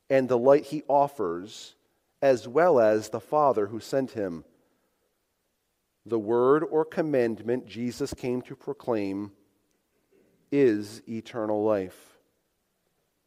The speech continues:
He did not come to judge the world, but to save the world. This message of salvation is eternal life to those who believe, and condemnation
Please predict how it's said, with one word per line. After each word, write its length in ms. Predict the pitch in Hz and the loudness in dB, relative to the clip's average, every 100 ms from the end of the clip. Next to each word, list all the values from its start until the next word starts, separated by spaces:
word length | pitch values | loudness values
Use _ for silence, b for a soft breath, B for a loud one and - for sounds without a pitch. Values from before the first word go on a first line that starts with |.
| _ - | _ -14
He 100 | 104 | -10
did 140 | 107 | 0
not 200 | 123 - | 0 2
come 220 | 165 160 | 0 0
to 80 | 196 | 0
judge 360 | 127 139 143 143 | 4 4 4 -2
the 80 | |
world, 440 | 165 117 107 120 - | -2 2 2 0 2
but 320 | 120 117 - | 0 0 -6
to 80 | 139 | -14
save 440 | - 160 139 104 | -4 0 0 -2
the 100 | 98 | -6
world. 460 | 92 87 80 76 - _ _ _ _ _ _ - | -6 -4 -6 -8 -16 _ _ _ _ _ _ -8
This 220 | 104 - | -8 -2
message 460 | 117 120 - 139 160 | 0 0 0 -10 -8
of 80 | |
salvation 800 | - 147 147 117 104 - 110 135 - _ _ _ _ _ - | 2 4 4 2 -2 -4 -8 -8 -14 _ _ _ _ _ -10
is 180 | 107 104 | -8 -8
eternal 540 | 90 - 123 139 165 | -12 -8 -4 0 2
life 420 | 139 92 104 - | 4 4 0 -8
to 100 | - | -10
those 300 | 98 101 98 | -4 -2 -2
who 100 | - | -6
believe, 680 | 107 110 120 101 82 76 - _ _ _ _ _ _ _ _ _ _ _ _ _ _ _ _ _ _ _ _ _ _ | -6 -2 -2 -2 -6 -14 -20 _ _ _ _ _ _ _ _ _ _ _ _ _ _ _ _ _ _ _ _ _ _
and 220 | 110 101 - | -8 -8 -4
condemnation 920 | 123 127 123 113 120 110 - 73 | -2 0 0 0 -2 -2 -8 -14